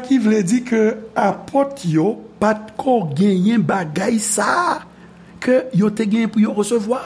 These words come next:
paske si yo te genyen deja, l t ap di, vous avez reçu.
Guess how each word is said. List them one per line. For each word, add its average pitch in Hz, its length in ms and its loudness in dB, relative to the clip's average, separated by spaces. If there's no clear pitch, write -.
paske 180 300 0
si - 200 0
yo 262 80 2
te 233 120 2
genyen 196 320 4
deja, 160 240 0
l 214 60 -2
t 196 60 0
ap 185 60 0
di, 180 100 2
vous 190 160 0
avez 208 180 0
reçu. 240 340 2